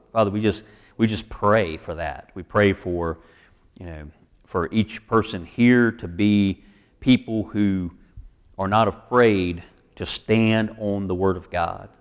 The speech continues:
to proclaim it, to not be ashamed of the gospel, of your Son dying on the cross for us, that we would speak it out,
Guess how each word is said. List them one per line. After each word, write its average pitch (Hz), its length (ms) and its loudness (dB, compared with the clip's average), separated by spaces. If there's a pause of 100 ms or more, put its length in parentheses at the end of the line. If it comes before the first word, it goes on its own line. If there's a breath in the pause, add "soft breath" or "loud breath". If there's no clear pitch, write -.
(1200)
to 98 80 -2
proclaim 98 880 -4
it, - 240 -20 (1120)
to 92 80 -8
not 98 220 0
be 107 120 0
ashamed 110 720 0
of 90 120 0
the 90 80 -6
gospel, - 680 -2 (1200)
of 90 160 -10
your 101 180 4
Son 95 480 -2
dying 92 240 -2
on 90 140 -8
the 85 60 -16
cross 85 300 -4
for 69 220 -14
us, 80 480 -8
that - 100 -14
we 98 120 -6
would 78 160 -10
speak - 360 -4
it 85 120 -8
out, - 400 -12